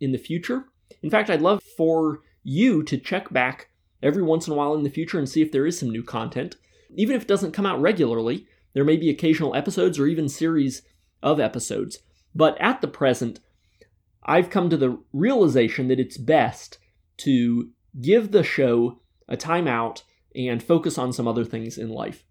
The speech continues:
So also, if you haven't checked it out, I would remind you of my website, which you can find at w w w dot from daniels desk dot com, w w w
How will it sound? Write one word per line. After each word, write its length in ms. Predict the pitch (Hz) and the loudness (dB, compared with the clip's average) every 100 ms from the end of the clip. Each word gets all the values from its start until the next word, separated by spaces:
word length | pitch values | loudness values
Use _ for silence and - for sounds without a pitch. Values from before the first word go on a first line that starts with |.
| _ _ _ | _ _ _
So 220 | - 208 | 4 6
also, 260 | 254 - 185 | 6 4 2
if 140 | 175 | 4
you 80 | 170 | 0
haven't 220 | 233 170 | 0 -2
checked 200 | 151 139 | -2 0
it 80 | 123 | 2
out, 140 | 131 | 4
I 100 | 127 | 4
would 120 | 120 | 2
remind 380 | 120 117 123 151 | 0 0 0 0
you 280 | 123 117 - _ _ _ - | 0 -2 -2 _ _ _ -2
of 240 | 135 151 | 2 2
my 180 | 143 127 | 2 0
website, 600 | 117 123 127 120 131 - _ - | 0 0 -2 -2 -2 -4 _ -6
which 280 | 123 120 - | -6 -4 -2
you 100 | 127 | -2
can 160 | 127 | -2
find 240 | 117 127 117 | -4 -2 -2
at 140 | 95 | 0
w 560 | 139 175 220 220 233 233 | 0 2 0 -2 -4 -4
w 380 | - 135 175 175 | -2 0 0 -2
w 480 | 151 127 123 120 120 | 0 0 0 -2 -2
dot 380 | 120 110 - - _ | -2 -4 -4 -12 _
from 640 | - - 151 170 214 233 _ | -14 -4 -2 0 -2 -6 _
daniels 720 | 165 135 135 151 175 180 180 - 151 | -2 0 0 -4 -4 -6 -10 -20 -8
desk 460 | 135 117 110 - - _ _ _ 135 | -4 -4 -6 -14 -20 _ _ _ -2
dot 280 | 120 - | -2 -2
com, 440 | - 113 104 - - - | -8 -8 -8 -12 -10 -2
w 340 | 135 170 175 | 2 2 0
w 400 | 156 151 139 135 | 0 0 0 0
w 480 | 131 120 120 123 | 0 0 0 -2